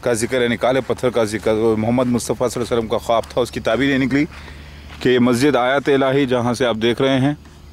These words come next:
जिसकी बुनियाद रखी गई है। आयत इलाही इसलिए रखा गया है कि क्योंकि कई मौजूज़े हुए हैं यहाँ पर,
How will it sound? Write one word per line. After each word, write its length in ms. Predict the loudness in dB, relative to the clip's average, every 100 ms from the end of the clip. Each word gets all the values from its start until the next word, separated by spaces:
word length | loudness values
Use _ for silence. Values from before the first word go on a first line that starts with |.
| -20 -20 -20 -20 -20 -20 -20 -20 -20 -20 -20 -20 -16 -16 -16 -18 -18 -18 -20 -20 -20 -20 -20 -20 -20 -20 -18 -20 -8
जिसकी 220 | -6 0 2
बुनियाद 360 | 4 4 4
रखी 260 | 2 0 2
गई 200 | 4 4
है। 200 | 2 0 -8 -20 -20 -20 -4 0
आयत 300 | 2 2 2
इलाही 300 | 2 4 2
इसलिए 280 | 2 2 2
रखा 280 | 0 0
गया 120 | 0 0
है 80 |
कि 120 | -2 -2
क्योंकि 400 | 0 0 0 -2 0
कई 100 | 0
मौजूज़े 520 | 4 4 2 2 2 2
हुए 180 | 2
हैं 80 | 0
यहाँ 180 | 0 -2
पर, 140 | -4